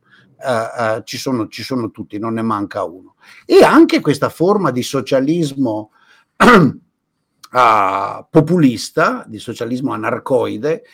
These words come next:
che si coniuga bene con la funzione realmente antisocialista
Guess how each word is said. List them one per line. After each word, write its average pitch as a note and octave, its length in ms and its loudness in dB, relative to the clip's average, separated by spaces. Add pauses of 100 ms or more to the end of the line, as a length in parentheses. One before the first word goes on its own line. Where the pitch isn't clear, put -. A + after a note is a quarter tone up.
(120)
che E3+ 140 -4
si D#3 180 -8
coniuga E3+ 540 2
bene E3+ 600 -2 (240)
con D3+ 160 2
la C3+ 100 2
funzione C3 1200 -4
realmente C#3 560 -2
antisocialista A#2+ 1200 -8